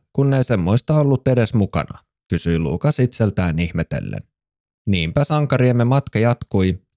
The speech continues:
kohti Viisaan Pöllön kotia. Rupesi tulemaan jo hieman pimeää, ja Luukas ei kunnolla nähnyt reittiään, jota pitkin hän hyppi. Auts!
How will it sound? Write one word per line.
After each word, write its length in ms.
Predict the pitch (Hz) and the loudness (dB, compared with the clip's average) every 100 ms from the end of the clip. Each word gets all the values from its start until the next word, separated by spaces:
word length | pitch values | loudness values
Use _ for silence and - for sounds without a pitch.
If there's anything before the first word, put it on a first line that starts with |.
| - | -4
kohti 400 | 113 110 120 90 | -4 0 -2 0
Viisaan 460 | 82 80 147 151 | -2 0 0 2
Pöllön 400 | 117 104 90 78 | 2 2 0 -2
kotia. 380 | 78 73 - - - _ _ _ _ _ _ _ _ _ _ _ - | -4 -8 -8 -12 -14 _ _ _ _ _ _ _ _ _ _ _ -4
Rupesi 400 | 101 101 113 110 | -2 0 0 -2
tulemaan 540 | - 143 160 127 104 | 0 2 4 2 2
jo 80 | 95 | 2
hieman 420 | 104 135 135 98 | 2 4 2 0
pimeää, 680 | 92 143 156 98 80 73 80 _ _ | 0 2 2 2 0 -2 -4 _ _
ja 100 | 92 | -2
Luukas 400 | 110 147 - 82 | 2 2 0 -2
ei 120 | 113 135 | 0 0
kunnolla 460 | 147 151 135 104 | 2 2 2 2
nähnyt 360 | 104 123 113 - | 2 2 2 0
reittiään, 720 | 123 127 127 90 90 87 85 - - | 2 0 0 -4 0 0 -2 -8 -4
jota 220 | 92 - | -2 -2
pitkin 420 | - 76 - 131 | -2 -4 -2 2
hän 200 | 123 113 | 2 2
hyppi. 500 | 90 82 _ - - _ _ _ _ | 0 -4 _ -6 -6 _ _ _ _
Auts! 600 | 160 160 151 123 - - | -2 2 2 0 -4 -16